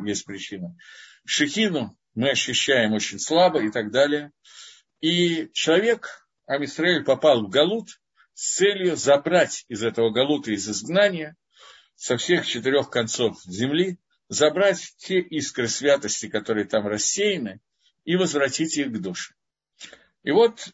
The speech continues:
на каком-то уроке по книге Эйха, который я давал, я зачитывал кусочек из Рафали.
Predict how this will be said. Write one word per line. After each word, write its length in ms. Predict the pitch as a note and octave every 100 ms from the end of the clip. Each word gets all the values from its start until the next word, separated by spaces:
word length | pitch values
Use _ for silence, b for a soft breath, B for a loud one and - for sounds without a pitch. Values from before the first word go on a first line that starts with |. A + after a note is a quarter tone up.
| _
на 360 | B2+ B2+ C#3+ C#3
каком-то 460 | D3 F3+ D#3+ D3+
уроке 280 | D#3 D#3+ C3+
по 140 | A2
книге 400 | A#2+ C3+ B2 A2 -
Эйха, 400 | G3 G3 - -
который 340 | A#2 A#2 A#2
я 60 | A2+
давал, 380 | D3+ G3 G3 D#3+
я 180 | C3+
зачитывал 580 | C3+ C3+ - D#3+ A#2+ G#2+
кусочек 500 | - G#2+ A#2+ - G2+
из 140 | G2 G#2
Рафали. 520 | G2+ C#3+ F3+ F3+